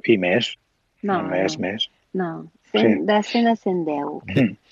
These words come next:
Speaker 2: No,
Speaker 1: Sí,
Speaker 2: no, no.
Speaker 1: amb una cursa de tres-cents, quatre-cents corredors, ostres, està superbé.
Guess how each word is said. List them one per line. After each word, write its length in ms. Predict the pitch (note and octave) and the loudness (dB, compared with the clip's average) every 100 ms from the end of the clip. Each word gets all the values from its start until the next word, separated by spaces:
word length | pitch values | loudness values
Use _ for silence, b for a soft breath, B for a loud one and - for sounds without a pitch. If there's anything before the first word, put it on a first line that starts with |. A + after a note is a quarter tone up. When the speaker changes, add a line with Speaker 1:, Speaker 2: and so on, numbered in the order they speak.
| - | -6
Speaker 2:
No, 100 | F3 | 2
Speaker 1:
Sí, 140 | D#3+ | 6
Speaker 2:
no, 80 | C#3 A2+ | 8 6
no. 100 | A#2+ | 6
Speaker 1:
amb 100 | C#3 | 4
una 100 | C#3+ | 4
cursa 320 | D#3 D3 C3+ | 4 2 4
de 60 | A#2 | 4
tres-cents, 300 | - C3+ B2+ | 2 -2 0
quatre-cents 340 | C3+ A#2+ B2+ - | 0 0 -2 0
corredors, 600 | C3+ A#2+ B2+ D3+ D3+ - - | 2 6 6 6 4 -4 -8
ostres, 240 | - A#2 | -2 -2
està 240 | F#2 - G#2 G#2+ | -2 -4 -4 -4
superbé. 480 | - G#2+ - F#2+ | -8 -6 -4 -6